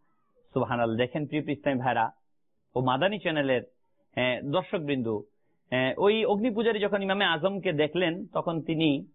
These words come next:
কর্জ আদায় করার ব্যাপারে বিভিন্ন টালবাহানা শুরু করে দিলেন যে আমি পারছি না, যেটা আমরা সাধারণত করে থাকি, এরকম সেরকম। তো ইমামে আজম আবু হানিফা রাহমাতুল্লাহ তাআলা আলাইহি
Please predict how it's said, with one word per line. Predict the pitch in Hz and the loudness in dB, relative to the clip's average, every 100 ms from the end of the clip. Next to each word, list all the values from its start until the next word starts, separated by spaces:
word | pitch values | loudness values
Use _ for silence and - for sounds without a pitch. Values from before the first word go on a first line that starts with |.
| _ _ _ _ _ | _ _ _ _ _
কর্জ | 156 170 202 | 0 2 0
আদায় | - 156 190 | 0 2 2
করার | 190 175 | 2 2
ব্যাপারে | 156 156 170 | 2 0 0
বিভিন্ন | 147 156 160 | 2 0 0
টালবাহানা | 156 151 160 156 127 | 0 2 2 -2 -6
শুরু | 120 | -8
করে | 110 95 | -6 -6
দিলেন | 90 85 92 - _ _ _ _ _ | -6 -8 -12 -18 _ _ _ _ _
যে | 113 107 | -10 -8
আমি | 101 98 | -6 -6
পারছি | 104 98 - 101 | -8 -8 -8 -8
না, | 98 - | -8 -4
যেটা | 170 214 240 | -4 0 0
আমরা | 220 196 | 0 0
সাধারণত | 180 170 156 | 0 0 0
করে | 147 135 | 0 0
থাকি, | 123 123 113 - | -2 -4 -4 0
এরকম | 120 113 110 107 120 _ | 0 0 -2 -4 -10 _
সেরকম। | 113 104 104 95 - _ _ _ - - | 0 0 0 -4 -8 _ _ _ -20 -2
তো | 160 | 2
ইমামে | 190 190 | 2 4
আজম | 160 151 160 156 | 2 2 0 0
আবু | 147 | 0
হানিফা | 156 147 139 | 0 0 0
রাহমাতুল্লাহ | 135 131 127 131 123 | 0 -4 -2 0 0
তাআলা | 117 117 113 | 0 0 2
আলাইহি | 110 127 | 2 0